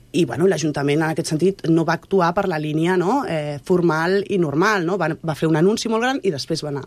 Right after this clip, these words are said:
a parlar amb la Generalitat. En aquest sentit, crec que hem de ser curosos i curoses, i per això dic, deixar de banda els interessos, doncs, més electorals, més partidistes, i pensar en l'interès públic i l'interès general i l'interès de Sant Cugat. Per tant,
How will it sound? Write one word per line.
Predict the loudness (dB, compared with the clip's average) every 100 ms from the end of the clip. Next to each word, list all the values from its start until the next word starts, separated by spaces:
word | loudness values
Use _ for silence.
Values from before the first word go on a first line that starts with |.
| -12
a | -10
parlar | -8 -8 -6
amb | -4
la | -4
Generalitat. | -6 -4 -2 -2
En | -4
aquest | -4 0
sentit, | 2 2 0 -18 -16 -16 -18 -2
crec | 0 0
que | 0
hem | 0
de | 0
ser | 0 0 0
curosos | 0 0 0 0 -2
i |
curoses, | 0 0 0 0 -2
i | -4
per | -2
això | 0
dic, | 2 2 -2 -20 -20 -8
deixar | -2 0 2 2
de | 2
banda | 0 0 0
els | 0 0
interessos, | 0 -4 -4 0 0 0 -4
doncs, | -8 -6
més | -8 -8
electorals, | -8 -2 2 2 0
més | -2 -2
partidistes, | -4 -2 -2 -2 -4 -8 -16 -16 -14 -2
i | 2 2 0 -2
pensar | -2 0 0
en | 2
l'interès | 0 0 0 0
públic | 0 0 0 -2 -4
i | -2
l'interès | 2 2 0 -2
general | -2 -2
i | -2
l'interès | 0 0 -2 -4
de | -4
Sant | -4 -6
Cugat. | -8 -10 -12 -14 -14 -12 -10 -12 -12 -16 -8
Per | 0 2
tant, | 2 2